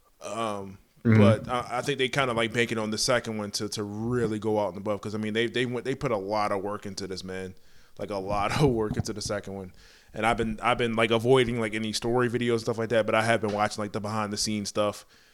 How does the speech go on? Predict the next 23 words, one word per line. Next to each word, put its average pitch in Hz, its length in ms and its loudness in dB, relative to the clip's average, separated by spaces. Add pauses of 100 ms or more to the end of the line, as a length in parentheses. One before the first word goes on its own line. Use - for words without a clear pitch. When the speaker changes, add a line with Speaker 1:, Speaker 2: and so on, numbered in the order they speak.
(200)
Speaker 1:
Um, 98 300 -2
as 90 60 -6
far 110 200 2
as, 101 100 -2
uh, 110 280 -4
they, 127 100 -2
they 131 140 0
got 143 160 10
it 135 60 6
on 123 60 2
the 117 80 0
PlayStation 110 300 -2
four, 107 200 0
like, 101 140 -2
behind 113 340 0
the 110 60 0
music, 110 440 0
behind 110 300 -2
the 107 60 -4
characters, 104 480 -4
stuff - 220 -8
like 101 160 -4
that. 101 280 -2